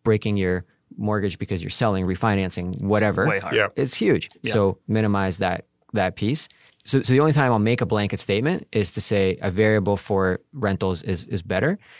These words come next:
Speaker 1: The other thing is, well, what, why not go with a variable, right? Like, in general, why not? Well, it could go up, right? Like, that's the,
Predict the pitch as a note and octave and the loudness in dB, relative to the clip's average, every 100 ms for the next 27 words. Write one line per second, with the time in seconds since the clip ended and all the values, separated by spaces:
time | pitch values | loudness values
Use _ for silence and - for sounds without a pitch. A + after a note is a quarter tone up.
0 | - - _ B2 D#3 C3 A2 F#2+ A2+ B2+ | -20 -20 _ 2 4 2 0 0 -2 -4
1 | - _ _ - A#2+ C3 - A2+ A2+ C3 | -8 _ _ -2 2 2 0 -2 0 2
2 | B2 A2 G#2+ G#2 F#2+ F2+ - F#2+ G2 G2 | 2 4 2 2 2 0 -2 -2 -2 0
3 | A2 F#2+ A2+ F#2 E2+ F2+ F#2+ F#2 D#2+ - | 0 0 0 0 -2 -2 -2 -2 -4 0
4 | G#2 G#2 G#2+ A2 F2 - - A2 G#2+ F#2+ | 0 0 0 0 0 -4 -4 -2 -2 -2
5 | G#2 G2 - F#2+ F#2 | -2 -2 -2 -4 -4